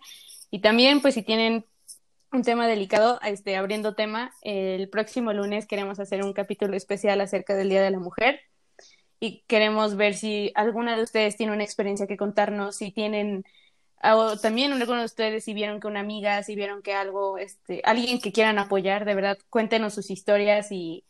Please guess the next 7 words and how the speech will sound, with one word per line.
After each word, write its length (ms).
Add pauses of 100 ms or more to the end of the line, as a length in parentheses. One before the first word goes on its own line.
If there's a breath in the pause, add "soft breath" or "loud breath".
(640)
pues, 720
queremos 380
saber 420 (340)
qué 160
han, 340
qué 120
han 720